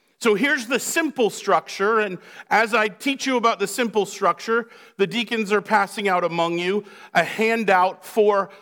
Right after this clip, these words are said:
the chiastic structure that we will get to later on this morning. But for now, three sections to this passage.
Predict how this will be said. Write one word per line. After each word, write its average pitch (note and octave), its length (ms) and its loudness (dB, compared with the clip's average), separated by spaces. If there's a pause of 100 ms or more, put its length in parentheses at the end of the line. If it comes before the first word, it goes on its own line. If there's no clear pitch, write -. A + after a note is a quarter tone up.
(180)
the F3+ 100 0
chiastic A3 800 0
structure G3 640 0
that G3+ 180 -2
we F#3+ 140 -6
will F#3 140 2
get F3 260 -2
to F3+ 220 -8
later D#3 380 -2
on C#3+ 200 -2
this - 220 -10
morning. A2+ 340 -6 (1300)
But F#3+ 160 2
for G3+ 160 -4
now, F#3+ 560 0 (680)
three B3+ 460 -2
sections D3+ 840 -4
to G3 120 -2
this F3+ 240 -2
passage. - 760 -4